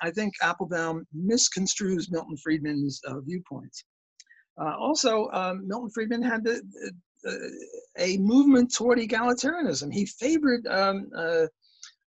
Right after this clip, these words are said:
uh, government support of education on, on neighborhood, uh, grounds effects, on the idea that, uh, if we only have, uh, privatized education, uh, people will only have so much education based on whether it helps them or not.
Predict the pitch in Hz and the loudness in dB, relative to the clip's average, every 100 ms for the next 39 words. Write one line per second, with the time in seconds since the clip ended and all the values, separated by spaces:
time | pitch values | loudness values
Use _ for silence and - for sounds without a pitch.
0 | - 151 143 139 123 196 254 269 226 202 | -14 -8 -8 -8 -4 0 4 6 4 2
1 | - 190 - 240 285 208 220 226 214 285 | 0 -2 0 2 2 2 0 0 0 0
2 | 349 - 131 165 165 165 156 160 160 208 | 0 -2 -4 -4 -4 -4 -10 -8 0 2
3 | 247 240 214 214 175 170 165 165 185 196 | 4 2 0 -2 -4 -4 -4 -4 0 0
4 | 196 196 - 202 202 - 165 160 170 175 | -2 -4 -2 -2 -2 -4 -4 -2 -2 -2
5 | 165 185 180 165 165 - - 143 139 - | -2 -2 2 2 2 0 -6 -6 -6 -14
6 | - - 147 160 175 220 220 190 175 156 | -20 -10 -6 -2 0 0 0 2 2 0
7 | 151 156 135 - 185 180 - 175 170 - | -4 -6 -6 0 2 2 -2 -2 0 0
8 | 160 156 185 180 185 180 170 - - - | -2 -2 -2 -2 -2 -4 -6 -12 -20 -10
9 | 147 147 196 202 175 170 196 214 233 196 | -10 -4 -4 -2 0 0 0 0 2 2
10 | 170 - 196 240 214 196 190 180 190 180 | 4 2 4 4 4 2 -2 0 -2 0
11 | 190 175 180 175 175 165 156 170 175 165 | 0 2 2 2 -2 -2 2 2 2 -2
12 | 160 175 175 - 185 170 160 156 | 0 -2 0 0 0 0 0 -2